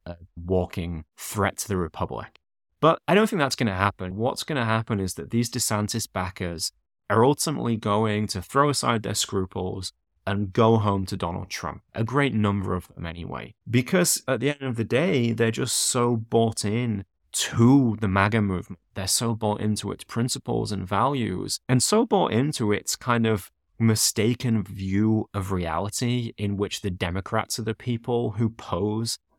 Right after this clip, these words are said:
this massive threat to the country, and the Democrats are the people who are destroying the country and destroying its democracy and undermining its values. And I think that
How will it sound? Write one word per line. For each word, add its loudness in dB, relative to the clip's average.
this 0
massive -4
threat -8
to -8
the -6
country, -6
and -4
the -2
Democrats -4
are -6
the -4
people 0
who 0
are -2
destroying -2
the -4
country -2
and -2
destroying 0
its -10
democracy -4
and -6
undermining 4
its -6
values. 0
And 4
I 4
think 2
that 2